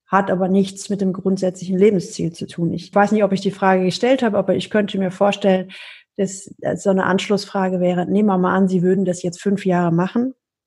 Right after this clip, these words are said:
in der Toskana sitzen und malen und die Ruhe haben, wie würde es Ihnen dann gehen?" Dann würde er wahrscheinlich sagen, "Oh Gott, ist das langweilig, ne?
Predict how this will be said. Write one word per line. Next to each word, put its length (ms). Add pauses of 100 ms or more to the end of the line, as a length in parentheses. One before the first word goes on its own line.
(440)
in 80
der 80
Toskana 560
sitzen 360
und 140
malen 500
und 160
die 60
Ruhe 320
haben, 340
wie 140
würde 160
es 80
Ihnen 160
dann 240
gehen?" 280
Dann 120
würde 180
er 80
wahrscheinlich 340
sagen, 160 (200)
"Oh 140
Gott, 380
ist 180
das 100
langweilig, 920
ne? 200